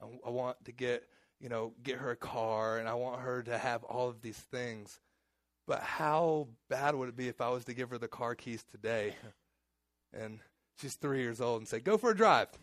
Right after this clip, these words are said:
It ain't gonna be long until she wrecks that thing. 'Cause she's not ready.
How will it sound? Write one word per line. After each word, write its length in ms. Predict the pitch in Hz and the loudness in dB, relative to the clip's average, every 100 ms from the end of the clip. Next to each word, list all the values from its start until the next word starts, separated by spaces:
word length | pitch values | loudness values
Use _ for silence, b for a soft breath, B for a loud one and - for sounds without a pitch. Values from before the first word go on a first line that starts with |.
| - _ _ _ _ _ _ _ _ _ _ _ _ _ 143 | -20 _ _ _ _ _ _ _ _ _ _ _ _ _ 4
It 80 | |
ain't 160 | 165 196 | 6 6
gonna 140 | 202 | 6
be 100 | 190 | 10
long 300 | 175 170 160 | 10 10 8
until 180 | 156 156 | 2 -4
she 160 | 127 135 | -4 0
wrecks 300 | 131 127 - | 2 0 0
that 200 | 104 - | -2 -2
thing. 240 | 101 85 - _ _ _ _ _ _ _ _ _ _ _ _ _ | -8 -8 -16 _ _ _ _ _ _ _ _ _ _ _ _ _
'Cause 100 | 151 | -10
she's 640 | - - 120 101 104 - - _ _ _ | -8 -8 -8 -8 -12 -18 -20 _ _ _
not 380 | 101 101 90 95 - _ _ _ _ _ | -10 -6 -4 -6 -12 _ _ _ _ _
ready. 340 | 113 85 71 | -4 -4 -6